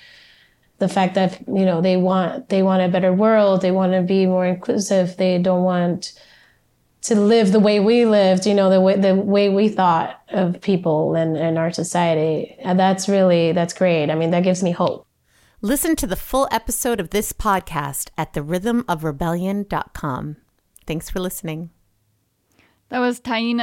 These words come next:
Speaker 3: Asili speaking with Mireya Ramos. And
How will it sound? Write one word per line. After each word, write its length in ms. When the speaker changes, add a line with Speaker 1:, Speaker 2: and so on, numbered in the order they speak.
Speaker 3:
Asili 480
speaking 540
with 160
Mireya 600
Ramos. 720
And 720